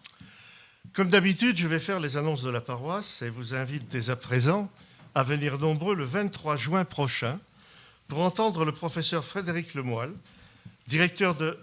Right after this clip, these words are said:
docteur de l'université Paris cinq Sorbonne, pour une thèse di-, euh, qui a été docteur d'ailleurs pour une thèse dirigée par le professeur Soutou. Je dis cela parce que c'est tout à fait extraordinaire, mais le hasard veut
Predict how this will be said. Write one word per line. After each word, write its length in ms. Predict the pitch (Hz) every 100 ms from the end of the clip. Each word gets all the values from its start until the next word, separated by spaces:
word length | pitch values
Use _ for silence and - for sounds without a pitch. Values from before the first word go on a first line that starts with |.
| -
docteur 420 | 120 180 - 190
de 100 | 151
l'université 680 | 147 147 147 135 156 123 143 -
Paris 200 | 139 123
cinq 300 | 120 123 113
Sorbonne, 560 | - 117 107 120 175 214 - - - _ - - _ _ _
pour 180 | 147 147
une 140 | 151
thèse 380 | 123 175 156 120
di-, 200 | 147 135 -
euh, 400 | 147 135 131 123 120
qui 80 | 120
a 60 |
été 160 | 120 127
docteur 360 | 139 - 165
d'ailleurs 220 | 127 139 143
pour 160 | 131
une 140 | 135 123
thèse 320 | 175 170 123
dirigée 360 | 127 131 139
par 200 | 175 131
le 80 | 123
professeur 560 | 117 123 139 127 175 170 - -
Soutou. 460 | - - 196 - 117 - - - - - -
Je 100 | 139
dis 140 | 160
cela 240 | - 214
parce 180 | - 151
que 240 | - 143 127 - - - _ -
c'est 200 | - 117
tout 100 | - 180
à 80 |
fait 100 | 156
extraordinaire, 540 | 143 - 147 131 170 165
mais 160 | 139 -
le 160 | 156
hasard 380 | 170 156 151 131
veut 320 | 135 185 233